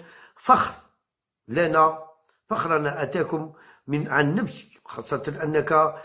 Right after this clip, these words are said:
خريج من مدرسة محلية، ولطالما دافعت، يعني وين دافعنا، وين أنا واحد من الناس كنت نقول، كنت نقول: "يا ودي، آه، لازم نفتحوا كت-، لازم نديروا كتاب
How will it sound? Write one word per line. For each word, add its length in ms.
خريج 600
من 140
مدرسة 420
محلية، 520
ولطالما 720
دافعت، 520
يعني 260
وين 200
دافعنا، 640
وين 460
أنا 180
واحد 280
من 40
الناس 300
كنت 220
نقول، 260
كنت 200
نقول: 240
"يا 100
ودي، 420
آه، 380
لازم 420
نفتحوا 580
كت-، 140
لازم 400
نديروا 420
كتاب 520